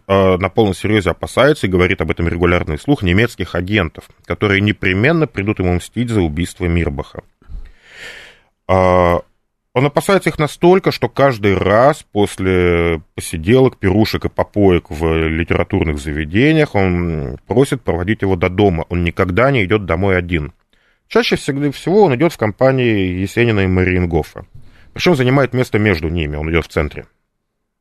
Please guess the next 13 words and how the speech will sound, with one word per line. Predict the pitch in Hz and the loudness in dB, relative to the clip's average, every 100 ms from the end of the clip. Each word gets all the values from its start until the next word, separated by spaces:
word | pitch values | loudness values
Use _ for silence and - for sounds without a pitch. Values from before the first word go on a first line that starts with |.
| _ | _
Так, | 110 - | -4 -4
на | |
всякий | 85 - - | -4 -4 -4
случай. | - 87 - - _ _ _ _ _ - - - _ _ _ _ _ _ _ _ | -4 -4 -4 -12 _ _ _ _ _ -20 -20 -20 _ _ _ _ _ _ _ _
А | - | -2
вообще, | 131 139 233 | 0 0 0
на | 170 | 0
самом | - 160 | 0 0
деле, | 180 156 | 2 0
с | - | -2
имженистами | 110 101 135 196 185 - 92 76 | -4 -2 0 0 -2 -4 -4 -4
Блюмкин | 69 90 123 165 165 139 | 0 2 4 4 2 -2
сходится | 120 - - 120 120 - - 104 | -6 -8 -2 0 0 -2 -2 -2